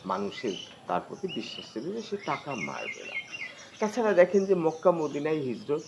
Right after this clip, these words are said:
এই আসা যাওয়াতে কিছু মানুষ তার সাহাবী হয়। এত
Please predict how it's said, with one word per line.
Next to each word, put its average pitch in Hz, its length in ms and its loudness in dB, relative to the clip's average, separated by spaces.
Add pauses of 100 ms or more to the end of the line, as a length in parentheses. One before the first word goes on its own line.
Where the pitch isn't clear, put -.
এই 76 160 -2
আসা - 300 -4
যাওয়াতে 98 460 -2
কিছু - 360 -12
মানুষ 104 400 -2 (100)
তার - 160 -4
সাহাবী - 500 -10
হয়। - 220 -16 (1200)
এত 180 240 -4